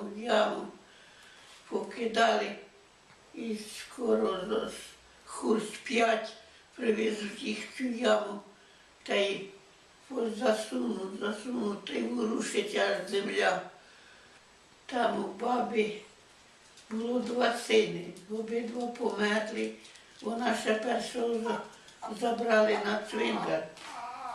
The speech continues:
а другий помер, вона поклала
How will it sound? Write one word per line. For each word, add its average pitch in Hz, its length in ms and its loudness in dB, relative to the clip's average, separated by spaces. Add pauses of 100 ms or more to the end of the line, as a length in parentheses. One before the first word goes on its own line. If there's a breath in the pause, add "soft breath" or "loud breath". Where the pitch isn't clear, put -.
(120)
а 220 400 4 (580)
другий 226 420 0
помер, 220 540 0
вона 220 380 2
поклала 208 640 2